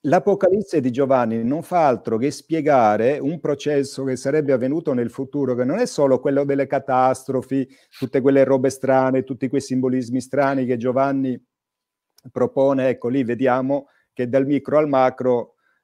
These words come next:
le strutture energetiche creanti sono sempre le stesse. Cioè, alla fine Dio con poche cose ci fa un po' tutto, è un grande economista. E quindi...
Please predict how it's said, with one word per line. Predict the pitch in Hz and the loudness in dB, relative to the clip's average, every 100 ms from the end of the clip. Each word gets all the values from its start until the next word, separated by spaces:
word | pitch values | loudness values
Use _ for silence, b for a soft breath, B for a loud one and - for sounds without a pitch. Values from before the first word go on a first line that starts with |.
| - | -6
le | 131 131 | -2 -2
strutture | 131 135 135 156 147 127 | -2 -6 -4 0 2 4
energetiche | 127 127 120 143 139 127 127 127 | 2 0 0 -2 0 -4 -4 -4
creanti | 160 147 139 139 123 | 0 2 2 -2 -6
sono | 120 113 | -6 -6
sempre | 127 117 | -6 -6
le | 110 | -6
stesse. | 107 - 123 - - 107 - | -4 -2 -2 -2 -10 -12 -14
Cioè, | - 143 | -4 0
alla | 139 | 2
fine | 170 160 131 | 2 0 0
Dio | 147 160 | 4 4
con | 127 127 | 4 2
poche | 135 139 | 0 -2
cose | 147 143 147 151 | -2 0 2 0
ci | 139 120 | -2 -2
fa | 123 123 - _ | 0 0 -2 _
un | - 147 - 120 | -20 -16 -8 -6
po' | 120 | -4
tutto, | - 135 127 117 | -4 -4 -4 -4
è | |
un | 117 | -2
grande | 135 127 127 123 | 0 0 0 -2
economista. | 131 110 123 120 113 101 _ 107 - b b b b - 254 | -4 -8 -6 -4 -6 -8 _ -12 -12 b b b b -14 -12
E | - 143 | -4 -2
quindi... | - 233 214 175 135 | 2 2 6 6 4